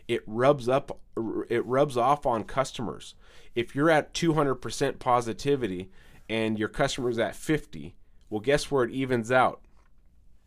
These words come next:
He'll be over a hundred percent. You might have to come down a little bit 'cause he's gonna pull a little energy out of you,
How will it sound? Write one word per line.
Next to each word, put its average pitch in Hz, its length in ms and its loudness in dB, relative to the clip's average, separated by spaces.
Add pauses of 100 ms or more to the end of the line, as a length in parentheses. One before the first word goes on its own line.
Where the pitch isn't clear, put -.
(320)
He'll 143 200 4
be 131 160 2
over 139 320 6
a 101 60 2
hundred 98 200 2
percent. 90 420 -6
You 110 120 -2
might 131 180 2
have 113 140 -6
to - 80 -8
come 104 220 -4
down 117 180 -2
a 127 100 0
little 98 160 -2
bit 98 160 -6
'cause 101 160 -4
he's 95 140 -6
gonna 101 180 -4
pull 113 260 -2
a - 20 -2
little 92 200 -4
energy 110 400 -2
out 80 140 -4
of 73 100 -8
you, 82 220 -8